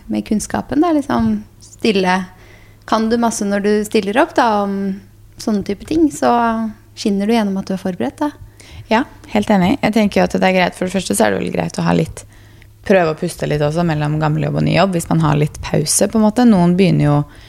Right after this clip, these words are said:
Speaker 2: slutter jo torsdag tredivte og begynner mandag, eller fredag første, liksom.
Speaker 1: Mm.
Speaker 2: Men har du litt nedetid mellom, så er det jo greit å liksom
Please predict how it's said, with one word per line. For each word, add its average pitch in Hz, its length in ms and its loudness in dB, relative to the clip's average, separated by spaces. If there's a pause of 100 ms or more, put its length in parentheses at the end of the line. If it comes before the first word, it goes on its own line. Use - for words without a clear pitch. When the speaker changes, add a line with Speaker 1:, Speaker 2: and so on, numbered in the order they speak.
(160)
Speaker 2:
slutter - 320 0
jo - 180 0 (560)
torsdag - 320 -2
tredivte 151 360 -2
og 156 60 2
begynner 147 360 2 (260)
mandag, 156 600 -2
eller 160 140 2
fredag 151 260 0
første, 156 260 0
liksom. 247 260 2 (180)
Speaker 1:
Mm. 233 280 -2
Speaker 2:
Men 190 100 4
har 180 180 4
du 160 80 -2
litt 170 160 0
nedetid 160 360 0
mellom, 214 300 4
så 214 120 -6
er 180 60 -4
det 165 100 -2
jo 170 80 -4
greit - 220 -4
å - 80 -4
liksom - 320 -4